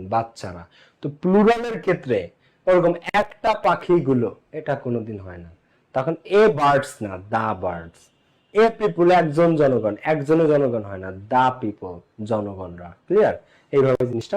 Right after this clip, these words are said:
মাথায় রাখতে হবে। তো এই পৃথিবীতে যা কিছু প্লুরাল, তা আজীবনই কি আর্টিকেল the বসবে। এ বা এন সম্ভবই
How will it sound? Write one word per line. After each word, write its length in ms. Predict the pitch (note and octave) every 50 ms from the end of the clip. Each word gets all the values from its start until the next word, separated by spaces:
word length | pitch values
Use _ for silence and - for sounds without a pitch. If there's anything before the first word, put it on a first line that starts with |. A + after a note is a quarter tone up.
| G3 C3
মাথায় 200 | G#2 - G#2 G2 F#2+
রাখতে 140 | F2+ - -
হবে। 120 | E2+ E2 - _ - - _ _ -
তো 60 | E3+ D#3 D#3+
এই 80 | E3+ D#3+ -
পৃথিবীতে 480 | - F#3+ F3+ - F#3+ G3 G#3 G#3 A3+ A3+ F3+ C3+ B2 C3+
যা 120 | D3 D3+ E3+ E3 -
কিছু 200 | G3 F#3 F3+ - F#3+ F#3 -
প্লুরাল, 360 | - C#3 C3+ B2+ A#2+ G#2 F2+ E2+ - _ _ _ _ _ _ _ -
তা 80 | C#3+ C#3 B2+ - - D#3 E3
আজীবনই 480 | E3+ D#3+ F3+ F#3+ E3+ F3 F3 F3+ F3+ F3 -
কি 80 | A3+ A#3+ A3 D3+ C3+
আর্টিকেল 420 | B2 - C#3 C3 - F#3 A3 - - C4 - _ _ _ _ _ _ _ _ A2 G#2 A#2
the 120 | A#2+ A#2+ A2+ G#2
বসবে। 300 | G#2 G2+ F#2 G2 A2 A2+ - - - G#3
এ 20 | A3 A3+ G#3+ F#3+
বা 80 | G#3+ G#3 G#3 G#3+
এন 80 | A3 A3+ F#3 - - -
সম্ভবই 460 | E3+ E3 E3 D#3+ D#3+ D#3+ E3+ E3+